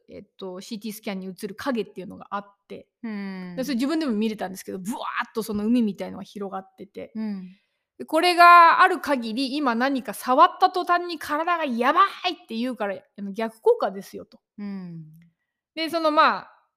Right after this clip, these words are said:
Speaker 1: 実際の痛みとかの経験もあって、その時点までには徐々にではあるんですけど、痛みを引いてたんですよね。
Speaker 2: うん、うん。
Speaker 1: で、痛み止めの時間が、幅がこう減ってい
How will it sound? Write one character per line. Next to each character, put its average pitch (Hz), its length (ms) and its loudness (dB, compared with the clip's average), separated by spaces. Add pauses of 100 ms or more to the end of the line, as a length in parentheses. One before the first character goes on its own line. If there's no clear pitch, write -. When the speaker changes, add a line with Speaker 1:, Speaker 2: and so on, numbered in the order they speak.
(120)
Speaker 1:
実 226 240 -8
際 240 180 2
の 226 180 -2
痛 226 200 -4
み 226 140 -2
と 208 100 -10
か 175 120 -14
の 180 120 -14
経 196 240 -8
験 190 240 -6
も 196 80 -2
あ 208 40 -2
っ - 240 -16
て、 214 360 -2
そ 330 120 -8
の 403 120 2
時 440 40 -4 (240)
点 269 240 0
ま 214 120 -2
で 196 140 -2
に 190 120 -6
は 190 280 -4
徐 247 140 0
々 494 100 6 (200)
に 269 160 -4
で 285 80 -2
は 262 160 4
あ 240 40 4
る 240 100 -4
ん 233 40 -4
で 226 60 -4
す - 100 -14
け - 80 -14
ど、 196 60 -6
痛 202 200 -4
み 370 120 -4
を 240 40 -6
引 302 180 -8
い 349 60 -14
て 403 100 -4
た 359 160 -4
ん 185 60 -12
で 180 60 -16
す - 140 -20
よ 160 60 -20
ね。 208 140 -16
Speaker 2:
う 220 40 -10
ん、 190 380 -10
う 202 60 -10
ん。 175 300 -12 (140)
Speaker 1:
で、 320 100 -4
痛 285 240 6
み 381 140 2
止 359 220 6
め 359 260 0
の 359 160 0
時 254 260 -6
間 302 680 -2
が、 294 80 -4
幅 302 340 2
が 302 480 2
こ 208 180 -8
う - 20 -18
減 220 120 -6
っ - 20 -14
て 285 300 -6
い 269 120 -10